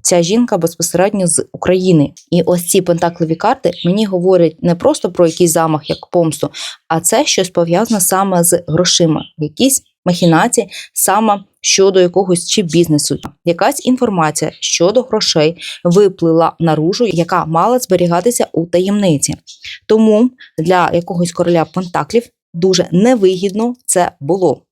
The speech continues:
Тому він задіяв ось цю імператрицю. Можливо, тут імператриця в якості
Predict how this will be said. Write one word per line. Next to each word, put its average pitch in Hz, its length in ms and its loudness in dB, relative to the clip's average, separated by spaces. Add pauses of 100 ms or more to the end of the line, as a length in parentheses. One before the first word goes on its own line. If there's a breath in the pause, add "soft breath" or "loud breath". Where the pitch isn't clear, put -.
Тому 202 340 2
він 202 300 0
задіяв 170 520 0
ось 156 160 -2
цю - 160 -2
імператрицю. 185 760 -2
Можливо, 160 320 2
тут 160 160 0 (300 loud breath)
імператриця 175 760 0
в 165 80 -6
якості 180 460 -2